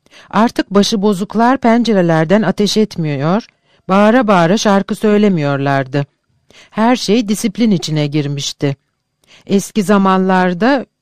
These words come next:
önde başıbozuklar görünürdü. Şimdi ise makineli tüfekleriyle, mahmuzlarını şakırdatarak muntazam ordu fertleriyle karşı karşıyaydım.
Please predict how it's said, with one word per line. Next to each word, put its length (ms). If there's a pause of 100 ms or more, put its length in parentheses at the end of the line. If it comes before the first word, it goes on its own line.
önde 460
başıbozuklar 760
görünürdü. 720 (520)
Şimdi 380
ise 320
makineli 540
tüfekleriyle, 1000 (400)
mahmuzlarını 760
şakırdatarak 920
muntazam 600
ordu 360
fertleriyle 720
karşı 380
karşıyaydım. 840